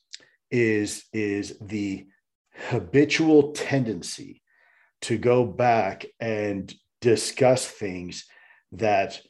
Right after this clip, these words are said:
are not only not relevant, but have been implanted as falsehoods to begin with by people in the past. And, and these, these things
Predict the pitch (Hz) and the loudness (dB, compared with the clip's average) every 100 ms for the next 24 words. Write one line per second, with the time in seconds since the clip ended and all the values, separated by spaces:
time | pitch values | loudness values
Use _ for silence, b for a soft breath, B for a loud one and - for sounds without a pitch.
0 | _ _ _ 113 110 123 156 165 143 127 | _ _ _ -4 2 6 6 6 4 4
1 | 117 120 110 127 135 127 101 98 - 120 | 4 0 2 4 6 4 2 -8 -4 -2
2 | 113 110 104 113 110 113 117 113 - 131 | -2 -4 -4 0 -2 -2 -8 -8 0 4
3 | 131 127 110 - 107 101 - - 120 120 | 4 4 0 2 -2 -2 -6 -4 4 4
4 | 113 104 101 - 92 98 95 120 120 92 | 2 -4 -4 -8 -6 -4 -2 0 0 -2
5 | 90 87 _ b b b _ 92 107 104 | -4 -6 _ b b b _ 0 4 6
6 | 101 92 - _ _ _ _ _ _ _ | 4 2 -2 _ _ _ _ _ _ _
7 | _ - 131 123 107 95 95 82 - - | _ 0 2 4 2 0 -6 -10 -10 -20
8 | _ 117 107 107 113 110 107 113 104 110 | _ -2 -2 -2 -4 -6 -6 -10 -4 -4
9 | 107 - 110 104 - - - 131 131 131 | -4 -6 -4 -4 -8 -16 0 2 4 2
10 | 113 - | 0 -8